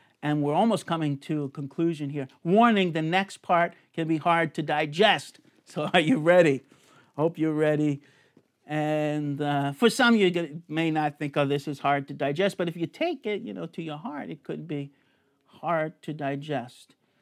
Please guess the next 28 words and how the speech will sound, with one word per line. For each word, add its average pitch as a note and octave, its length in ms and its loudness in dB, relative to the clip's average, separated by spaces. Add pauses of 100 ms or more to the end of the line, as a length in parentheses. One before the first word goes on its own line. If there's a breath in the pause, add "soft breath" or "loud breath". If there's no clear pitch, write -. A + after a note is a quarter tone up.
(260)
Um, C3 440 -8 (640)
so C3+ 160 -8
let's C#3+ 240 -8
go C#3 300 -8
and C3 120 -8
look C#3 160 -8
at A#2 220 -14
this. B2+ 380 -8 (2250)
Here A#3 400 0
the F#3 140 0
Lord F#3 340 0
spoke F3+ 460 -6
to F3 100 -8
me, F3 100 -4
and D#3 120 -2
I D3+ 80 0
wrote E3 300 0
it D#3 140 -6
down. E3+ 440 -2 (100)
"The D3+ 140 -4
thinking B3+ 920 0
of F#3 180 4
my F3 260 -2
people F#3+ 580 0
needs D#3 640 0
to E3 140 2
be D#3+ 580 2 (120)
renewed." C#3 840 4